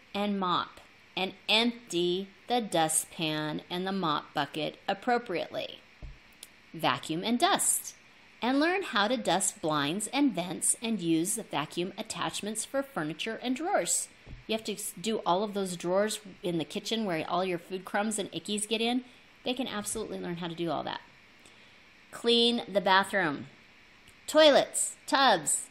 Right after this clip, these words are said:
counters, floors, mirrors, et cetera.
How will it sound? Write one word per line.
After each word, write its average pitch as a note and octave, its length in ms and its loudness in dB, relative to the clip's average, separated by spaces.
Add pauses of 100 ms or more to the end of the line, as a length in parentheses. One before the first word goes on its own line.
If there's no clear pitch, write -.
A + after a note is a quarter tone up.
counters, F3+ 600 2
floors, G3+ 760 2
mirrors, F#3 640 -2
et - 120 -6
cetera. F#3 400 2